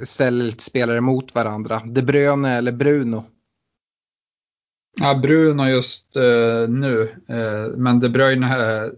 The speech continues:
Speaker 2: ska ju in. Eh, alltså, kollar man på deras spelschema, de ska möta Burnley, Fulham och West Brom, eh, de kommande tre hemma. Eh, sitter man utan City då, det är lite självmord, känns det som.
Speaker 1: Mm.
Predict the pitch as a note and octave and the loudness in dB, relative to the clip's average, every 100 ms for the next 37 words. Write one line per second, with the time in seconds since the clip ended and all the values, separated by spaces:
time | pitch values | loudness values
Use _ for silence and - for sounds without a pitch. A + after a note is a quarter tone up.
0 | - - B2+ A#2+ A2 G#2+ G#2+ A2 C3+ A2+ | -16 -6 0 0 0 -2 -4 -4 -2 -4
1 | G2 G#2+ - A#2 G#2+ G#2 G#2+ - - A2+ | -4 -10 -10 -8 -8 -10 -10 -10 -8 -6
2 | A#2+ A#2 A2+ B2 A#2+ A#2+ A#2 A2 G2+ - | -2 -2 0 0 2 2 0 -2 -4 -2
3 | A2 A2+ C3 A2+ G#2+ G#2+ - A#2 A2+ G#2+ | -4 -2 -2 -2 -2 -6 -6 -4 -4 -4
4 | A2+ G#2+ G2+ - - - - _ _ _ | -2 -2 -4 -12 -20 -20 -20 _ _ _
5 | _ A2 A#2+ A#2 A2+ G#2+ A#2+ A#2 G#2+ G#2 | _ -2 0 2 0 -4 -2 -2 -2 -4
6 | G#2 G#2+ G2 - A#2 B2 G#2+ G2+ G2+ _ | -4 -4 -6 -10 -4 -2 -2 -6 -12 _
7 | _ A#2 G2+ G#2 G#2 A#2+ G#2+ A2 G#2 A2+ | _ -12 -10 -10 -4 -4 -2 -6 -6 -4
8 | A2+ A2+ A#2 A#2 G#2+ - - A2 G2 G2 | -2 -2 0 -2 -4 -10 -12 -10 -8 -10
9 | - - - A2 A#2 A2+ A#2 A2 A2+ A2 | -10 -10 -8 -6 -4 0 0 0 -4 -2
10 | A#2 A#2 - A2+ G#2 G2 G2+ G#2+ G#2 G2+ | -6 -6 -8 -4 -2 -2 -4 -6 -6 -6
11 | G#2 G2+ G2+ G2+ A2 G#2+ G#2 F#2+ - G2+ | -4 -2 -4 -4 -2 -2 -4 -8 -10 -12
12 | - - G2+ - _ _ _ - A#2 G#2+ | -12 -12 -12 -14 _ _ _ -14 -12 -10
13 | A2+ | -12